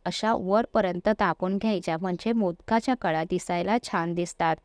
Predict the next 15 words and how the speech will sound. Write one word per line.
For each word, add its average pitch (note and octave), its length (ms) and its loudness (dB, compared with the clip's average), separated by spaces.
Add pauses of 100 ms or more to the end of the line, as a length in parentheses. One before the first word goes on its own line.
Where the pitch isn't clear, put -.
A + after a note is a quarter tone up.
कळ्या A3+ 260 4
काढताना A#3 500 0
मोदकाला A3 800 0
एका G#3+ 380 0
पारीला F#3 420 0
दहा, F#3+ 360 -2
एका A3 300 0
पारीला G#3 400 0
अकरा G#3 340 -2
अशा - 340 -4
करू F#3+ 360 0
नका. G3 320 2 (420)
दहा G#3 240 4
काढला F#3 400 0 (120)
तर G#3+ 100 2